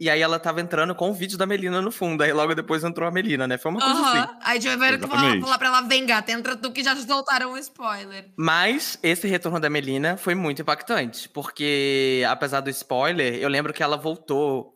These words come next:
Speaker 1: tão poderosa que ela voltou com aquelas penas.
Speaker 2: Sim.
Speaker 3: Isso.
Speaker 1: E aí a Lilian Garcia, a Lilian Garcia que a gente precisa dizer, né, gente, que é uma grande voz aí da nossa adolescência, tipo, uma grande vo-, uma grande announcer aí do wrestling.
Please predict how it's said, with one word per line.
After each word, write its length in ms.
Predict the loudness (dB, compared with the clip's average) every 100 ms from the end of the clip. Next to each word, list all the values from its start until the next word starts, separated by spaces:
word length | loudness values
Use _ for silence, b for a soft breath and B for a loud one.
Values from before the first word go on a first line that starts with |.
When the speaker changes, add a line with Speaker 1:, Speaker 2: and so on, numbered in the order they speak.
| _
Speaker 1:
tão 120 | -4 -2
poderosa 520 | 0 2 2 0 -2
que 100 | -2
ela 100 | -2
voltou 300 | -4 -8 -8
com 60 |
aquelas 320 | -6 -4 -6 -8
penas. 640 | -4 0 0 -2 -6 -6 -6
Speaker 2:
Sim. 100 | -2
Speaker 3:
Isso. 480 | 0 0 -2 -4 -2
Speaker 1:
E 60 | 2
aí 100 | 2
a 60 | 2
Lilian 260 | 2 2
Garcia, 480 | 0 -2 -4 0 0
a 80 | 2
Lilian 200 | 0 0
Garcia 300 | 2 0 0
que 80 | -4
a 40 | -4
gente 140 | -6
precisa 240 | -8 -6
dizer, 320 | -6 -4 -2 0
né, 120 | 0
gente, 320 | -2 -6 -4
que 40 |
é 40 | -2
uma 120 | -2
grande 440 | -2 0 0 -2
voz 340 | -2 0 2 0
aí 80 | -2
da 80 |
nossa 260 | 0 -2 -4
adolescência, 600 | -6 -6 -6 -6 -4 -6
tipo, 500 | -8 -10 -8 -8 -10 b b _ _
uma 160 | -2 2
grande 260 | 0 0
vo-, 160 | -2 0
uma 140 | 0
grande 240 | 0 -2 0
announcer 420 | 0 0 -2 -4
aí 140 | -4
do 120 | -2
wrestling. 500 | 0 0 0 -6 -8